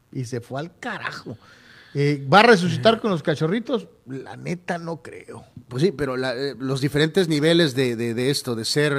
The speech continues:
Speaker 2: es-, sub-, estrella, top cinco en el béisbol de Grandes Ligas,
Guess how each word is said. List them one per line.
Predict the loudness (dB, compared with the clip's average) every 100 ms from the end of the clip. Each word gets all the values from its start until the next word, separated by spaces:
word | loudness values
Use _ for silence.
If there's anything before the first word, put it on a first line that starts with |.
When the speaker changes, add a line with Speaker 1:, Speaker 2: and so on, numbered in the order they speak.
| -4
Speaker 2:
es-, | -6 -10
sub-, | -8 -8 -8 -8
estrella, | -8 -6 0 0 2 0 0
top | -2
cinco | -2 -2 -2 0 0
en | 0
el | 0 0
béisbol | 0 2 2 4 2
de |
Grandes | 2 0 -2
Ligas, | -2 0 0 -2